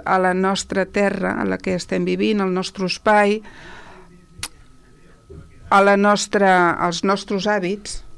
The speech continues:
que ara està molt de moda, però nosaltres això ja ho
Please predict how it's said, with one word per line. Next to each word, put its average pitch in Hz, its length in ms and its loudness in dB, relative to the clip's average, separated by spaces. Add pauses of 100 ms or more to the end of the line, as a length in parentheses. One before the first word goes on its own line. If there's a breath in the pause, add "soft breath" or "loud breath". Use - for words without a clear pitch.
(440 soft breath)
que - 140 -6
ara 170 100 0 (140)
està 170 260 -4
molt 165 160 -2
de 165 80 -2
moda, 208 260 0
però 175 140 -2
nosaltres 170 400 -4
això 170 260 -4
ja 180 140 -2
ho 175 60 -6